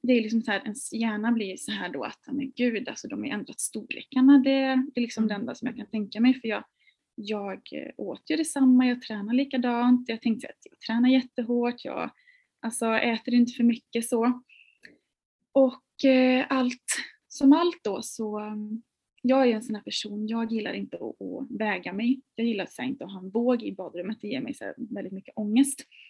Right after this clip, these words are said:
Speaker 2: Mm.
Speaker 1: Men just då, typ så när jag gick i gymnasiet, i slutet på gymnasiet så var jag på en fest och så jag och en tjejkompis bara, "Men vi, vi så här kollar liksom vad vi väger", så där, det var inget mer med det.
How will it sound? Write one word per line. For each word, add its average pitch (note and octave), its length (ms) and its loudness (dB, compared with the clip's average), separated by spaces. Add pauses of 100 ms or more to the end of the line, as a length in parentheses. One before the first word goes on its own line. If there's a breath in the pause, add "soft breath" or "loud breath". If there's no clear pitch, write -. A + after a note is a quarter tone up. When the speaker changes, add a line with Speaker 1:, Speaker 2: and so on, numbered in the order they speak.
(240 loud breath)
Speaker 2:
Mm. G#3 180 -8
Speaker 1:
Men C4 140 6
just E4+ 320 4
då, A3+ 60 -16 (140)
typ - 200 -6
så - 120 -6
när G#3 80 -6
jag A3 80 -6
gick - 240 -10
i - 20 4
gymnasiet, - 600 4 (240)
i D3 80 -10
slutet - 380 -8
på - 60 -14
gymnasiet F#3+ 380 -10
så - 80 -6
var - 320 -6
jag - 120 -8
på - 60 -12
en - 100 -10
fest - 400 -2
och A3+ 80 -8
så A#3 60 -6
jag A#3+ 80 0
och E3 40 -2
en A3 60 -4
tjejkompis - 400 -6
bara, - 180 -8
"Men - 180 -2
vi, B3 220 2
vi B3 120 4
så B3 100 -8
här - 60 -8
kollar - 260 -6
liksom - 320 -10
vad - 120 -12
vi - 100 -6
väger", G3+ 340 -2
så A#3+ 120 -6
där, G3 100 -6
det G#3+ 80 -6
var A#3 60 0
inget A3 160 0
mer G#3 80 -2
med G#3+ 120 -2
det. C4+ 180 0